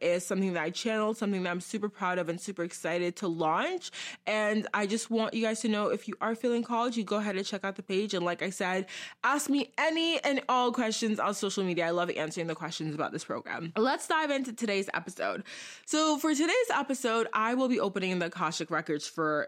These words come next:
the group. And if you are unfamiliar with the Akashic Records, I love to give this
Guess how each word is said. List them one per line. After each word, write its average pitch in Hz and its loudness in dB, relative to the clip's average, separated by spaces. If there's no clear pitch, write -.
the 165 -2
group. 139 -2
And 208 0
if 240 2
you 247 4
are 269 2
unfamiliar 220 2
with 196 0
the 185 0
Akashic 185 -2
Records, 165 0
I 175 0
love 175 2
to 269 0
give 220 0
this 190 0